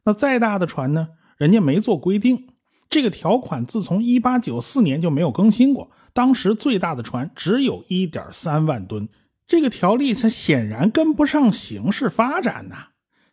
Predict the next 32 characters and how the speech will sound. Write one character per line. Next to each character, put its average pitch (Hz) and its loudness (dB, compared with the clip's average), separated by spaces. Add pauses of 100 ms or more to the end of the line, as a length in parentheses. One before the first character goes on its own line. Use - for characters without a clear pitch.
现 233 4
在 240 2
看 160 -4
来， 113 -8
救 254 2
生 277 2
艇 113 0
的 131 -2
数 226 2
量 131 -2
必 254 0
须 277 0
和 196 -2
乘 190 0
客 240 2
人 120 2
数 214 -2
匹 101 -20
配， - -4 (380)
而 180 4
且 165 0
平 185 4
时 202 0 (200)
要 185 2
展 120 -4
开 202 -2
救 180 -2
生 214 2
艇 151 0
的 117 -2
训 170 2
练， 165 0